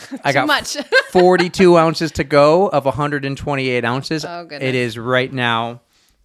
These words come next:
Speaker 1: six P M. I think I'm doing okay. I got a hockey game later, so that'll, I'll crush that
Speaker 2: So
Speaker 1: forty
Speaker 2: pretty much
Speaker 1: ounces.
Speaker 2: he pees, like, eight times a day.
Speaker 1: Hey, it's a break.
Speaker 2: <laughs>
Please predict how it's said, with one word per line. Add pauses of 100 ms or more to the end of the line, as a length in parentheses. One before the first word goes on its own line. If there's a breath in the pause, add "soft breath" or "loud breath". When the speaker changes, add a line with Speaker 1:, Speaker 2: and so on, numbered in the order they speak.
(1080)
Speaker 1:
six (100)
P
M.
I
think
I'm
doing
okay.
I
got
a
hockey
game
later,
so
that'll,
I'll
crush
that
Speaker 2:
So
Speaker 1:
forty
Speaker 2:
pretty
much
Speaker 1:
ounces.
Speaker 2:
he
pees,
like,
eight
times
a
day.
Speaker 1:
Hey,
it's
a
break.
Speaker 2:
<laughs>